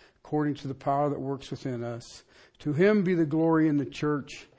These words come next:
and in Christ Jesus to all generations, forever and ever. Amen." Father, we come to hear you. Father, we come that your Spirit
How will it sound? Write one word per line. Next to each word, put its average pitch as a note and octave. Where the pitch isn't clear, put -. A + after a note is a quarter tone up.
and C#3+
in C#3+
Christ D3
Jesus C3+
to D3
all D3
generations, C3+
forever D3+
and C#3
ever. A#2+
Amen." B2
Father, C3+
we C3
come C3
to D3
hear C#3
you. C#3
Father, C3
we B2+
come C#3+
that B2+
your D3
Spirit D#3